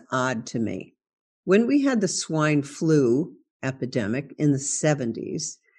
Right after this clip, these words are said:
fifty-four people died from the shot, from the H one N one flu shot. So they stopped the program. Too many people were dying. When is it gonna be too many people now?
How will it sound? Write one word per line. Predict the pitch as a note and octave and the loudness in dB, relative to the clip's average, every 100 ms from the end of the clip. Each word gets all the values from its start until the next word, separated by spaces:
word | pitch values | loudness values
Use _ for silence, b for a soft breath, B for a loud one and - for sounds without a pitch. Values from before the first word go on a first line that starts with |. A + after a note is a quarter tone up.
| _ _ _ | _ _ _
fifty-four | A3+ A#3+ B3 A#3+ - E3 E3 | 4 4 2 0 2 2 2
people | - D#3+ D#3+ D3+ | 0 0 2 -2
died | C3+ C3 A#2+ B2 A2+ _ _ _ | 0 -2 -2 -4 -8 _ _ _
from | - - D#3+ C#3+ | -18 -2 2 2
the | C#3 | -2
shot, | - D#3+ A#2 - - - _ _ _ _ _ _ | -4 -2 -2 -6 -16 -20 _ _ _ _ _ _
from | - D3 | 0 2
the | C#3 | 2
H | C#3+ D3 D3 | 0 -2 0
one | C#3+ | 2
N | C#3+ C#3 | 4 2
one | C3 C3 | 2 -2
flu | C3+ D#3+ C#3+ | -2 0 0
shot. | D3 C3+ G2+ - | 2 -2 -2 -6
So | - F#3 E3 | 0 2 4
they | E3 D#3+ | 2 0
stopped | D#3 - F3 E3+ G3 G3 - _ _ _ - | -2 -6 -2 0 0 -4 -20 _ _ _ -6
the | D3+ | -6
program. | - - D#3+ D#3+ C#3 A#2 - - _ _ _ _ _ _ _ _ | -6 -4 -2 -2 -4 -4 -4 -10 _ _ _ _ _ _ _ _
Too | - F#3+ | 0 4
many | E3 D3+ | 4 2
people | D3 D#3+ D3+ C#3 B2+ | 2 0 0 -2 -2
were | C3 | -2
dying. | A2+ A#2+ B2 - - - _ _ _ _ _ _ - | -2 -2 -4 -6 -10 -12 _ _ _ _ _ _ -6
When | D#3+ F#3+ C4+ | 4 6 6
is | C4 | 4
it | A#3+ | 2
gonna | G3+ F3 | 0 0
be | D#3+ E3 | 2 0
too | D#3 - F3+ | 0 -2 0
many | D3+ C#3 | 2 0
people | C#3+ E3 D3+ C3 B2+ | 0 0 0 0 0
now? | C3+ F#3 D3 - | 0 0 -4 -10